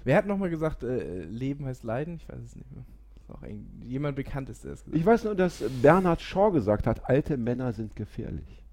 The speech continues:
Speaker 2: Sie haben keine Zukunft mehr.“
Speaker 1: Oh.
Speaker 2: Und die meisten Regierungs-,
Speaker 1: Okay, wir können aufhören, die
Speaker 2: die meisten
Speaker 1: <laughs>
Speaker 2: Regierungs-, äh, Typen, ja, wie sagt man, Regierenden
Speaker 1: Ja.
Speaker 2: sind alte Männer.
Speaker 1: Das stimmt.
Speaker 2: Ja?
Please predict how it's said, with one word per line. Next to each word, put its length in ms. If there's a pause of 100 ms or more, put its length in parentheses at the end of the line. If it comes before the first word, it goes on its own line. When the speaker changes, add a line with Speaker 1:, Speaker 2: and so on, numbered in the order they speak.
(360)
Speaker 2:
Sie 200
haben 280
keine 320
Zukunft 600
mehr.“ 120 (760)
Speaker 1:
Oh. 160 (540)
Speaker 2:
Und 200
die 100
meisten 480
Regierungs-, 320
Speaker 1:
Okay, 240
wir 80
können 220
aufhören, 420
die 80
Speaker 2:
die 100
meisten 640
Speaker 1:
<laughs> 20
Speaker 2:
Regierungs-, 1160
äh, 340 (580)
Typen, 560 (160)
ja, 320
wie 100
sagt 240
man, 280 (380)
Regierenden 760
Speaker 1:
Ja. 360
Speaker 2:
sind 280
alte 280
Männer. 280 (500)
Speaker 1:
Das 160
stimmt. 240 (220)
Speaker 2:
Ja? 160